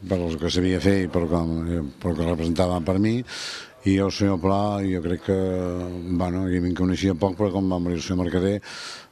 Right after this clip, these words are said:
eh, es va posar molt de nostre costat i realment va estar vinguent aquí molt sovint i sempre deia això, "Mm, Vigili, no canvi res." Eh, aquest, aquest és el seu ad-,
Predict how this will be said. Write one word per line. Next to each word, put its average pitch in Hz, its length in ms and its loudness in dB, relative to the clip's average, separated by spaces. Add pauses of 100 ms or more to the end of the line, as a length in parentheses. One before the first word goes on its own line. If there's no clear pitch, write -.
eh, 90 420 0
es 85 100 0
va 87 120 2
posar 92 240 2
molt 90 180 0
de 90 80 0
nostre 90 300 -2
costat 101 480 2
i 90 140 2
realment 82 580 0
va 85 140 0
estar 90 180 -2
vinguent 87 300 0
aquí 85 180 0
molt 85 160 -2
sovint 95 340 2 (500)
i 90 240 2
sempre 85 320 0
deia 87 200 2
això, 92 160 0 (120)
"Mm, 82 520 -4
Vigili, 98 480 2
no 92 100 2
canvi 117 300 2
res." 104 400 -2 (300)
Eh, 87 100 -2 (160)
aquest, 82 260 0 (280)
aquest 92 200 2
és 95 60 2
el 90 80 0
seu 95 200 2
ad-, 87 400 -2